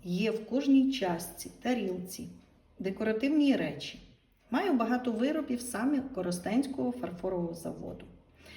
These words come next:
які дарували мої мама і тато, мій чоловік, або ми купляли разом, бо маю велику любов до гарного посуду. Сьогодні хочу поділитися з вами справжньою красою.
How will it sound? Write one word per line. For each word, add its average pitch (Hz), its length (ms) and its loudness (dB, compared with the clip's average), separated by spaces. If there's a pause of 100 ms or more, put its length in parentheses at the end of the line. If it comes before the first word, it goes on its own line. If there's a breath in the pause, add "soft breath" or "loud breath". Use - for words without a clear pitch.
(100)
які 240 240 0
дарували 262 500 4
мої 208 600 -2 (460 loud breath)
мама 233 320 4
і 175 80 0
тато, 196 480 -2 (340)
мій 294 160 4
чоловік, 190 560 0 (420 loud breath)
або 214 180 4
ми 381 160 6
купляли 285 480 0
разом, 185 520 0 (540 soft breath)
бо 220 100 0
маю 311 260 6
велику 214 380 0
любов 185 380 -2
до 185 120 -2
гарного 202 400 -4
посуду. - 500 -12 (720)
Сьогодні 247 520 -4 (400)
хочу - 260 -6
поділитися 196 800 -2
з 202 100 -10
вами 214 400 -2
справжньою 214 600 -4
красою. - 540 -10